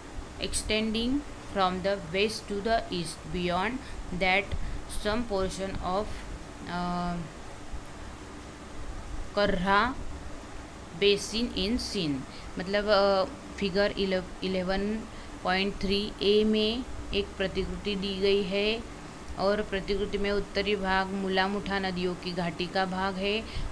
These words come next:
और इसके पश्चात कातरस दिवे घाट, यह पर्वत श्रृंखला पश्चिम से पूर्व की ओर फैली हुई दिखाई देती है और उस पार,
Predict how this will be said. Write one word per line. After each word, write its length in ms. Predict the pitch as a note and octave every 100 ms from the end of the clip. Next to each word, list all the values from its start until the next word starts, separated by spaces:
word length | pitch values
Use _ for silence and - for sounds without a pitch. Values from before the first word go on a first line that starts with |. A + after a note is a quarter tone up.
| -
और 180 | F3 F3+
इसके 240 | F#3 - F#3+
पश्चात 380 | F#3 F#3 F#3+ G3 -
कातरस 420 | F3 - F#3+ G3
दिवे 320 | F3+ G3 F#3+
घाट, 360 | F#3+ F#3+ F3+ F#3
यह 380 | F#3 F#3 F#3 F#3+ F#3
पर्वत 320 | E3+ D#3+ F3+
श्रृंखला 840 | F3+ G3 F#3+ F#3 F3+ F3 F3 G#3+ C4+ - - -
पश्चिम 400 | F#3 F3+ - F#3+
से 340 | F3+ F3+ G3 B3 -
पूर्व 260 | F#3 F#3 G3
की 180 | F#3+ G3
ओर 220 | F#3 F#3
फैली 380 | - F#3+ F3+ F3+
हुई 280 | F#3 F#3
दिखाई 340 | F#3 F3+ F#3 F#3
देती 280 | F3+ F3+ F#3
है 300 | F#3+ A3 C#4+ - - - - -
और 160 | E3+ - - - -
उस 300 | - - -
पार, 360 | - F3+ E3